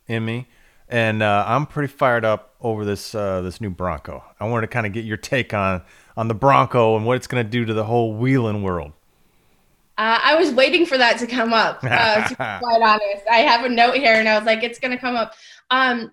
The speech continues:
Speaker 2: it's pretty interesting to see what the Bronco has done to the Jeep community. Um, I've been to a few events with everything going on, not as many as normal, but,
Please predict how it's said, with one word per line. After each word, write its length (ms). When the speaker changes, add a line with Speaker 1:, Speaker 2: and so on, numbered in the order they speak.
Speaker 2:
it's 340
pretty 360
interesting 760
to 120
see 540
what 460
the 100
Bronco 560
has 240
done 220
to 80
the 100
Jeep 260
community. 580
Um, 360
I've 160
been 140
to 60
a 80
few 280
events 500
with 140
everything 380
going 240
on, 200
not 160
as 120
many 200
as 140
normal, 520
but, 220